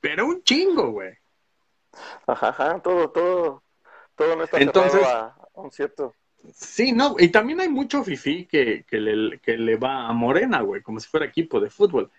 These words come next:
Speaker 1: Pero son muy pocos, güey. Entonces, señora fifí contra señora de barrio.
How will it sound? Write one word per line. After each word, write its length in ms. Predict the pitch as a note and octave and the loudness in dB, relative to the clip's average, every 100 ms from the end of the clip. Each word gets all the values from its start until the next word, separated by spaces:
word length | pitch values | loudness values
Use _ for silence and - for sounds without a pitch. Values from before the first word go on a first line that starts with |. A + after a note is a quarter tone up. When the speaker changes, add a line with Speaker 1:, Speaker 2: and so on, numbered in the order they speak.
| _ _ - | _ _ 0
Speaker 1:
Pero 220 | A#2 A2+ | 0 2
son 180 | - A#2+ | -2 -2
muy 240 | B2+ D3+ | 2 2
pocos, 420 | D#3 E4 - B2 G#2 | 2 2 2 0 -2
güey. 120 | G2 | -8
Entonces, 560 | A2 D3 D3+ D3 - _ _ _ _ _ | -4 -2 0 0 -2 _ _ _ _ _
señora 580 | - C3+ D3+ A3 A3+ G#3 | -2 0 2 2 4 4
fifí 440 | - B2 G#3 A#3 | 0 -2 -2 -2
contra 440 | - C#3+ A#2+ A#2 A2 | -2 -2 0 -2 -2
señora 460 | A#2+ B2 D3+ D#3+ | -2 0 0 2
de 80 | A#2+ | 2
barrio. 560 | A2 A2+ G2 G2 F#2+ | 2 2 -2 -8 -12